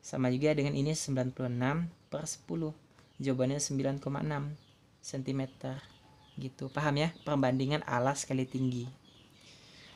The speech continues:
Oke, sembilan koma enam ada nggak jawabannya? Nah,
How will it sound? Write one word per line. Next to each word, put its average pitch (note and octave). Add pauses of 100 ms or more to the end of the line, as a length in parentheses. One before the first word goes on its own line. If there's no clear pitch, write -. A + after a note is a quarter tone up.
(100)
Oke, C3+
sembilan D3+
koma D3
enam E3+
ada E3+
nggak C3+
jawabannya? A#2+ (480)
Nah, B2+